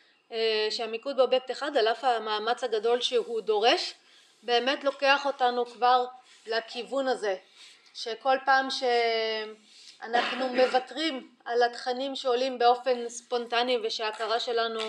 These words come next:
שתשומת הלב שלנו הולכת אליהם, אה, כל פעם שאנחנו מוותרים על להמשיך להפנות אליהם תשומת לב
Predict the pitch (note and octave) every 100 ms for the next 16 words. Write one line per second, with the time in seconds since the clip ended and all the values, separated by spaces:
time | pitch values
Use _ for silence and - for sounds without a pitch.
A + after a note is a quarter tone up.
0 | G#3+ - A#3 - B3 B3 A#3+ A#3+ B3+ A3+
1 | A3 A3 A3+ B3 A#3+ A3+ A3 A3+ - -
2 | - - _ - A3+ A3 G#3+ B3+ B3+ B3+
3 | C4 B3 B3+ C4+ B3+ A3+ B3 - C#4+ C#4
4 | C4 A#3+ A#3 C#4+ B3+ B3 A#3+ B3 C4 C4
5 | A#3 A3+ - B3 B3 C4